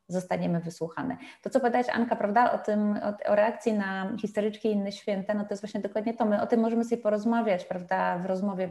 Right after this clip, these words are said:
przy kawie i, prawda, coś tam, ale jest to generalnie temat wstrętny i w ogóle nie ma co o tym robić sztuki, prawda?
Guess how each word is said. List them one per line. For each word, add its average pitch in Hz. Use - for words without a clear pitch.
przy -
kawie 226
i, 196
prawda, 190
coś 247
tam, 240
ale 202
jest 226
to 240
generalnie 214
temat 202
wstrętny 247
i 214
w 214
ogóle 214
nie 214
ma 208
co 208
o 196
tym 202
robić 214
sztuki, -
prawda? 196